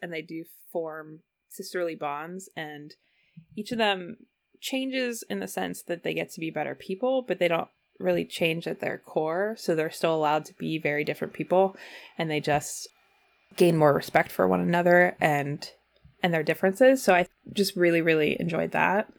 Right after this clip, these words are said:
And then it's a duology. So the sequel is called Rise, and that one wasn't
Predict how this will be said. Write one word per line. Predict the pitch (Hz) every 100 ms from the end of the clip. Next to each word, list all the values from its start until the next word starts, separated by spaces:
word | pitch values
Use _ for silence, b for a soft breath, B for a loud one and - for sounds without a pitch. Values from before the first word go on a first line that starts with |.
| _ _
And | 196
then | 190 185 175 175 - _ -
it's | 190 196
a |
duology. | 185 180 156 160 175 175 - 202 - _ _ _
So | - 208
the | 185
sequel | 190 214 208 185
is | 170 170
called | - 160 151 151 156 B B B -
Rise, | 170 143 135 170 196 - -
and | 165 156 147 147 147 151 - - _ _ _
that | 180 196 226 262
one | 294 320 311 294 - -
wasn't | 190 196 196 233 226